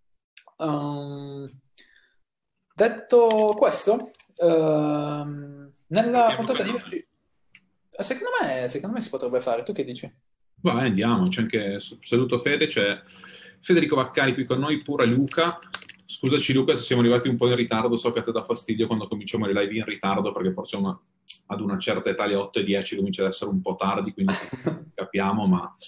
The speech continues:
Speaker 2: eh, sappiamo che dentro in realtà sei giovane come noi, quindi non, non vedi l'ora di, di vederci. Così oggi, oggi mi sento un po' di, di, di rispondere così alla,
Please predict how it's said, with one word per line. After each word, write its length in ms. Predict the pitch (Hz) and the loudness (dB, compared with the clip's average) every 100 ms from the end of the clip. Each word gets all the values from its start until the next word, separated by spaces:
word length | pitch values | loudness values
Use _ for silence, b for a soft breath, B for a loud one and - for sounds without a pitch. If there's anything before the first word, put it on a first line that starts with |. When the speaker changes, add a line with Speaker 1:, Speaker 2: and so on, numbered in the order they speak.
| B B | B B
Speaker 2:
eh, 240 | - 95 92 | -4 -2 -2
sappiamo 400 | - 92 98 98 | -4 -2 -2 -2
che 120 | 98 | 0
dentro 320 | 98 98 98 | 2 0 0
in 80 | 98 | 0
realtà 260 | 92 92 90 | 0 0 -2
sei 220 | - 92 | -2 -2
giovane 300 | 95 90 90 | -2 -4 -4
come 240 | 98 180 | -2 -2
noi, 300 | - - 87 | -2 -14 -14
quindi 340 | - 175 82 - | -12 -10 -10 -12
non, 180 | - 170 | -18 -20
non 180 | 87 - | -20 -10
vedi 240 | 90 - | -8 -8
l'ora 220 | 85 78 - | -8 -10 -10
di, 280 | 78 78 _ | -16 -20 _
di 100 | 87 | -16
vederci. 460 | 80 78 62 - - | -12 -14 -14 -18 -16
Così 180 | - | -6
oggi, 340 | 87 92 101 95 | -4 -2 -4 -4
oggi 240 | - 123 127 | -4 -4 -2
mi 80 | |
sento 260 | 117 113 107 | -2 -4 -6
un 60 | 98 | -4
po' 100 | 117 | -2
di, 220 | 110 98 | -2 -4
di, 200 | 101 98 | -4 -6
di 100 | 101 | -8
rispondere 640 | 98 - 107 107 101 98 | -10 -10 -10 -6 -4 -4
così 280 | - 92 95 | -4 -4 -2
alla, 200 | 90 85 | -2 -4